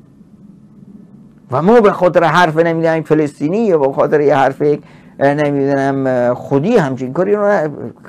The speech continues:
مسیر خودمون رو، دین خودمون رو نمیذاریم کنار. بعضی ها رو می‌بینی که نه آقا، چرت و پرت می‌گن و نمی‌دونم فلان و، نه آقا.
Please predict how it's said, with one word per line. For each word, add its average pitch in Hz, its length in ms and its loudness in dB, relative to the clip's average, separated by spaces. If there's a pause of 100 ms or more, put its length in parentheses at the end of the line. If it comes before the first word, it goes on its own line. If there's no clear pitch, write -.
(360)
مسیر 180 380 -2
خودمون 202 420 -4
رو، 269 180 -10 (340)
دین 208 280 2
خودمون 185 440 -4
رو 170 260 -4 (640)
نمیذاریم 233 440 -2
کنار. 147 360 -10 (760)
بعضی 285 280 6
ها 294 60 6
رو 269 100 6
می‌بینی 294 320 0
که 262 120 0
نه 269 60 2
آقا، 269 360 2
چرت 254 360 0
و 233 40 6
پرت 254 340 0
می‌گن 220 300 0
و 208 100 -4
نمی‌دونم 196 500 -4
فلان 214 300 -2
و، - 100 -10 (920)
نه 254 120 -12
آقا. - 200 -18